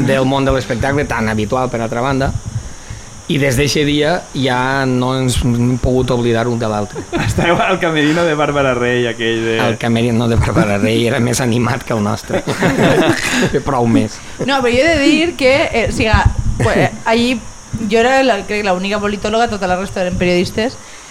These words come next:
Speaker 3: i tot el món resava que, per favor, li tocara en Quico Arabi. Perquè, eh, anima-, eh, o sea, era, era, a veure,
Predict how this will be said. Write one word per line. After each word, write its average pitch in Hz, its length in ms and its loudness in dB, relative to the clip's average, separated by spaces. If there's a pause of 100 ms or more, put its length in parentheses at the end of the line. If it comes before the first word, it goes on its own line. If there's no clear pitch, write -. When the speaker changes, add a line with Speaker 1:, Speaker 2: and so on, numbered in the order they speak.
(320)
Speaker 3:
i 269 240 2 (160)
tot 262 160 4
el 330 160 2
món 302 240 2 (260)
resava 233 680 2 (100)
que, 254 120 2
per 208 160 0
favor, 226 320 2
li 262 120 2
tocara 220 420 2
en 214 140 -2
Quico 202 160 -2
Arabi. 180 300 2 (580)
Perquè, 269 300 4 (180)
eh, - 60 -8 (100)
anima-, 226 400 2
eh, 226 100 2
o 202 60 -2
sea, 196 240 2
era, 233 320 2
era, 214 220 2
a - 20 2
veure, 190 240 2